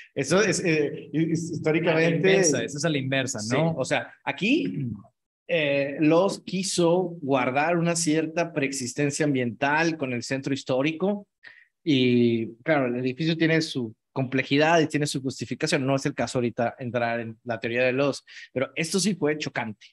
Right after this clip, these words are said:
Speaker 1: O sea, eh, o
Speaker 2: Yo
Speaker 1: sea,
Speaker 2: recuerdo que hay un tema
Speaker 1: chocante.
Speaker 2: particular que le decían que si no solía hacer ventanas.
Speaker 1: Eh, el, el, yo también que se hablaba de que esto parecía como una callejuela. O sea, porque un edificio desornamentado en mil novecientos diez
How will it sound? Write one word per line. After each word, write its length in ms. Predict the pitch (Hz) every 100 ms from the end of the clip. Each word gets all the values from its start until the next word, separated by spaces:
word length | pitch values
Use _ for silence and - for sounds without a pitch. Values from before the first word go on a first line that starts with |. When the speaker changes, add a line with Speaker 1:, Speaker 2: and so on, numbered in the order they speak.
| _
Speaker 1:
O 100 | -
sea, 160 | 120 127
eh, 140 | 143 -
o 60 |
Speaker 2:
Yo 20 |
Speaker 1:
sea, 140 | 131 151
Speaker 2:
recuerdo 340 | 165 165 170
que 80 | 165
hay 60 | 151
un 80 | 156
tema 280 | 147 156 151
Speaker 1:
chocante. 100 | 160
Speaker 2:
particular 480 | 131 139 127 127 131
que 80 |
le 100 | 143
decían 220 | 127 131 120
que 100 | 139
si 140 | 127
no 100 | 123
solía 260 | 127 127 123
hacer 200 | - 113
ventanas. 800 | 123 117 120 107 98 - - _ _ - - - - 135 -
Speaker 1:
Eh, 460 | 170 131 131 127 165
el, 200 | 135 143
el, 280 | 135 123 - 156
yo 380 | 131 143 - - _ _
también 420 | 131 131 143 151
que 80 | 143
se 140 | 135 127
hablaba 280 | 120 123
de 100 | 139
que 80 | 139
esto 200 | 123 151
parecía 340 | 156 127 - 117
como 140 | 127
una 140 | 135
callejuela. 580 | 131 110 - 135 110 95 - _ _
O 80 | 113
sea, 200 | 123 -
porque 720 | 123 - 131 123 113 110 101 _ _ _
un 100 | 123
edificio 720 | 151 151 156 165 165 160 -
desornamentado 1300 | 127 127 131 127 127 123 120 113 - 139 139 156 147
en 120 | 131 123
mil 120 | 139
novecientos 500 | 151 127 123 117 147
diez 340 | 127 147 -